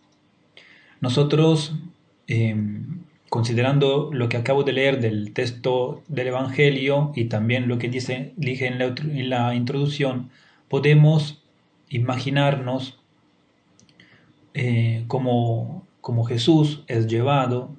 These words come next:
¿no? delante de Pilato, flagelado, coronado de espinas,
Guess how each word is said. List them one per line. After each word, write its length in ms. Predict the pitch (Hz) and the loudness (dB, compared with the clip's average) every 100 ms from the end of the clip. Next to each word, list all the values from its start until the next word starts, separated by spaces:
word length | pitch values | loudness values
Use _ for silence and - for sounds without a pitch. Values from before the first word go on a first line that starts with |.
| - | -8
¿no? 160 | 120 | -6
delante 340 | 110 110 110 110 | -4 -6 -6 -8
de 100 | 107 | -6
Pilato, 680 | 120 143 160 156 160 165 180 _ _ _ _ _ _ _ _ _ | -2 2 4 4 0 -4 -8 _ _ _ _ _ _ _ _ _
flagelado, 1000 | - 110 107 110 104 127 135 135 135 151 - | -8 -6 -4 -6 -2 0 0 0 -4 -8 -8
coronado 300 | 113 107 104 | -8 -6 -6
de 100 | 104 | -8
espinas, 840 | 110 - 135 131 131 135 143 - | -8 -4 -2 -2 -4 -6 -10 -16